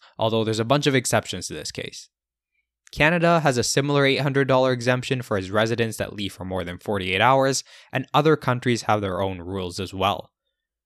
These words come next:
Countries will also usually have limits on how much alcohol and tobacco you can bring back into the country without having to pay duties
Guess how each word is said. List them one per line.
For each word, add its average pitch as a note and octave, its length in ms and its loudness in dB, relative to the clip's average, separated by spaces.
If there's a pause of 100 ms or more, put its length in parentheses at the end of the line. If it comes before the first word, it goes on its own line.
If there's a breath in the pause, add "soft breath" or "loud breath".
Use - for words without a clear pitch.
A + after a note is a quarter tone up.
(280)
Countries E3+ 420 0
will D#3+ 240 2
also G3 340 4
usually D#3 480 0
have C3 220 2
limits B2 320 0
on G#2 180 -4
how A2+ 200 0
much G#2 280 -2
alcohol D3 560 2
and A2+ 180 -4
tobacco A2+ 540 2
you B2 100 0
can G#2 140 -4
bring G2+ 220 -4
back G2 260 2
into F#2+ 140 -6
the F#2 80 -6
country D3 500 -2 (240 soft breath)
without A#2 300 2
having G#2+ 260 0
to G2+ 80 -6
pay G2+ 260 -2
duties F#2 460 -6